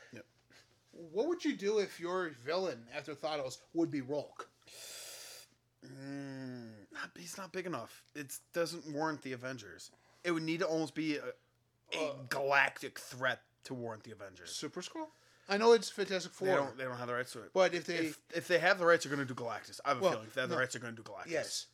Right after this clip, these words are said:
Speaker 2: but you would bring in Super Skrull first, and then you just see him being beaten up, and he falls at the feet of the Avengers and be like,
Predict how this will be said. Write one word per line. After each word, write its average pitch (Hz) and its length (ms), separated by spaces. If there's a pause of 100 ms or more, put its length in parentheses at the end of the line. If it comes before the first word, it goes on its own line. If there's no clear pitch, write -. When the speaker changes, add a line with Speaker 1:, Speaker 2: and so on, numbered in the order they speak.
(160)
Speaker 2:
but 147 140 (100)
you 147 200
would 139 140
bring 147 200
in 131 180
Super 156 320
Skrull 131 400
first, 170 480 (160)
and 160 80
then 160 80
you 160 120
just 139 200
see 160 140
him 135 100
being 135 240 (100)
beaten 160 300
up, 135 140
and 135 80
he 127 80
falls 147 300
at 123 80
the 117 40
feet 147 160
of 139 120
the 127 80
Avengers 139 340
and 123 100
be 131 60
like, 120 200